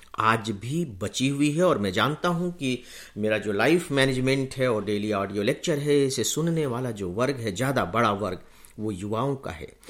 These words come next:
तो मैं ये मान करके चल रहा हूं कि मुझे जो मेल भी लिखे जाते हैं, उस मेल में लगभग, लगभग पंचानवे प्रतिशत युवा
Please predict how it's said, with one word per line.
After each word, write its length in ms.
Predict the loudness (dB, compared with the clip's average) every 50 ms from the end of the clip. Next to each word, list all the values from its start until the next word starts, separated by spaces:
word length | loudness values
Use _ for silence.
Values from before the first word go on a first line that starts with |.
| -10 0
तो 80 | 2 4
मैं 100 | 4 6
ये 120 | 6 6
मान 260 | 6 6 6 4 4 2
करके 280 | -2 -4 -2 -2 -4
चल 180 | -2 -2 -4 -4
रहा 140 | -4 -4 -4
हूं 120 | -4 -4
कि 180 | -4 -4 -6 -4
मुझे 280 | -4 -4 -4 -4 -4
जो 160 | -2 -2 -2
मेल 440 | 0 0 2 4 4 4 4 4 2
भी 220 | 0 -2 0 2 2
लिखे 320 | 2 2 0 2 -2 0
जाते 300 | 0 0 -2 -2 -4 -6
हैं, 240 | -4 -4 -4 -6 -6 -10 -18 -18 -18 -20 -20 -12 _ 4
उस 240 | 6 6 6 6 4
मेल 400 | 4 4 6 6 6 6 4 2
में 180 | 2 0 0
लगभग, 380 | 2 2 0 0 0 -2 -2 0
लगभग 240 | 0 -2 0 -2 -4
पंचानवे 760 | -2 -2 -2 -2 -2 -2 -2 -2 0 0 0 0 0 0 0
प्रतिशत 480 | 0 -2 -4 -4 -4 -4 -6 -6 -6 -8
युवा 380 | -8 -10 -6 -4 -2 0 0 0